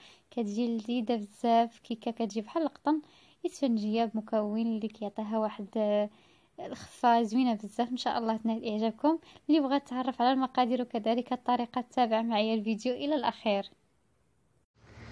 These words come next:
غادي نحتاجو في المكونات ديال الكيك ثلاثة الحبات ديال البيض، ساشي واحد ديال الفانيلا، ممكن ديروا قشور ديال الليمون ولا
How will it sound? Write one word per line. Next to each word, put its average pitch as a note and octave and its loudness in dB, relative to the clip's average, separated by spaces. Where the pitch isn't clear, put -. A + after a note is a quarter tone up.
غادي D#4 6
نحتاجو D4+ 6
في A#3+ 0
المكونات C#4 6
ديال A3 0
الكيك D4+ 0
ثلاثة A3+ 2
الحبات A3+ 0
ديال G#3 4
البيض، G#3 2
ساشي A#3+ -4
واحد A3+ -2
ديال A3+ 2
الفانيلا، G#3 -2
ممكن C#4+ 0
ديروا A#3 0
قشور - -4
ديال G#3 -2
الليمون G#3 -2
ولا G#3+ -2